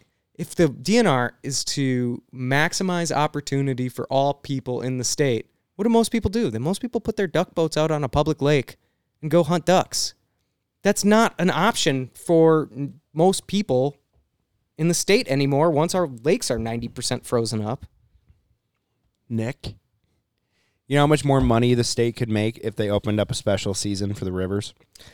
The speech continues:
Speaker 1: I, I would agree that a river zone would be a good idea, but there's, there's some special considerations that I'm not a hundred percent, um,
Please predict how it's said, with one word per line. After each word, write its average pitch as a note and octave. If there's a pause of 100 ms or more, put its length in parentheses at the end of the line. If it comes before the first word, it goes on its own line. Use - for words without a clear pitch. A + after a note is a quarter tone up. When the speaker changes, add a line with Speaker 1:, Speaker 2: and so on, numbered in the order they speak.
(180)
Speaker 1:
I, F3
I E3
would F3+
agree D#3+
that F3+
a D#3
river E3+
zone D3
would C#3+
be C#3+
a C3
good C3
idea, B2+
but D#3+
there's, G3
there's F3+
some F3
special G#3+
considerations E3+
that D3
I'm C3+
not E3
a C#3
hundred A3
percent, F3 (420)
um, C3